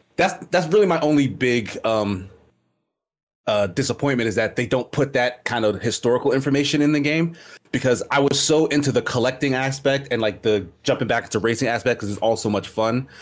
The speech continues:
that I would have loved to actually start being educated about, like, what makes Hot Wheels so special to people.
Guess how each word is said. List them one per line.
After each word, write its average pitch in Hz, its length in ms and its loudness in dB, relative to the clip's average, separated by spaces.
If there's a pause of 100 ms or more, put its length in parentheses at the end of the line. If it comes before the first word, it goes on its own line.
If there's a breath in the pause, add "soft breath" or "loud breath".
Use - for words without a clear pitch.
(200 loud breath)
that 113 100 0
I 117 40 2
would 123 140 2
have 120 140 2
loved 110 460 0 (240)
to 107 340 0 (100)
actually 117 300 -2
start 117 240 0
being 113 160 -2
educated 110 560 -2
about, 101 360 -2
like, 98 160 -2
what 101 240 -2
makes 110 180 -4
Hot 101 200 -4
Wheels 104 180 0
so 98 100 -2
special 113 380 -2
to 87 60 -4
people. 82 400 -6